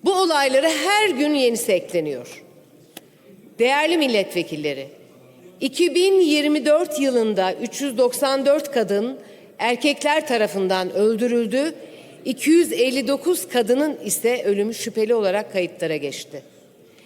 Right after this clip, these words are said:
İki bin yirmi dört yılında öldürülen en az otuz iki kadın hakkında koruma kararı vardı.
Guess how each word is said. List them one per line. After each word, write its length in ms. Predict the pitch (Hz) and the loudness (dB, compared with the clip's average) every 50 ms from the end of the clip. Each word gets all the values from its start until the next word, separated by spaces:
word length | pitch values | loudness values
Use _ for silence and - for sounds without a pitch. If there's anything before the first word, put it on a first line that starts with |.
| - - _ - | -20 -20 _ -8
İki 260 | - 247 - 269 247 | -6 -4 -2 0 2
bin 180 | 285 311 330 320 | 2 2 2 2
yirmi 400 | 302 262 262 254 247 247 254 214 | 2 2 0 0 0 -2 0 2
dört 280 | 285 302 349 - - | 2 2 2 2 0
yılında 440 | 269 220 202 190 180 175 180 180 160 | 0 0 2 2 0 0 0 0 0
öldürülen 720 | - 208 220 233 190 214 233 220 220 226 233 254 285 320 302 - - - - - - - - | 2 2 2 2 2 0 0 0 2 2 0 0 0 -4 -6 -8 -14 -18 -20 -20 -20 -12 -4
en 160 | - 294 359 | -2 0 2
az 280 | 339 294 247 220 208 - - - | 2 2 0 0 -2 -4 -6 -4
otuz 280 | 226 240 - 247 240 240 | -4 -4 -4 -4 -4 -4
iki 280 | 277 269 - 359 359 | -4 0 -2 -2 -2
kadın 320 | - 254 254 247 339 349 320 | 0 -2 0 0 2 0 0
hakkında 760 | 254 - 202 202 202 - - 208 202 202 196 254 302 330 320 - - - - - - - | 0 -2 -4 -4 -4 -4 -4 -4 -2 0 0 0 -2 -2 -6 -12 -18 -20 -20 -20 -16 -6
koruma 360 | - 240 240 240 254 262 247 | 0 0 2 2 2 0 -2
kararı 460 | 240 214 180 165 156 147 143 135 139 131 | -2 -2 -2 -2 -2 -2 -4 -4 -4 -6
vardı. 300 | 135 131 127 127 - | -6 -8 -8 -10 -14